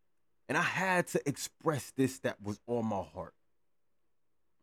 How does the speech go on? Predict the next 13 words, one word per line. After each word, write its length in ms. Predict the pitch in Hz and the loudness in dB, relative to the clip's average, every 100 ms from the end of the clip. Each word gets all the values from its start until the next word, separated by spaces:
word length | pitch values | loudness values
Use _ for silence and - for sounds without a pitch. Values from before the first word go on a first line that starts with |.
| _ _ _ _ _ _ _ _ _ _ _ _ _ | _ _ _ _ _ _ _ _ _ _ _ _ _
Something 460 | - - 175 - 139 | -4 0 2 2 2
just 340 | 110 135 - - _ _ _ _ _ _ _ _ _ _ _ _ _ _ _ _ _ _ _ _ _ _ _ _ _ | 2 0 -2 -16 _ _ _ _ _ _ _ _ _ _ _ _ _ _ _ _ _ _ _ _ _ _ _ _ _
came 360 | - 185 180 165 | 0 6 6 8
over 440 | 185 196 147 147 | 10 10 10 8
me 340 | 131 120 92 82 | 8 8 6 2
and 140 | 71 71 82 | -4 -12 -18
was 80 | 82 | -12
just 300 | 85 107 117 | -8 -6 -4
like, 160 | 85 - | -6 0
"Yo, 220 | 117 104 113 | 2 4 4
you 200 | 135 - _ - | 4 0 _ 12
gotta, 380 | 180 175 131 107 _ _ _ - - | 12 12 6 -2 _ _ _ -8 0
you 200 | 160 | 0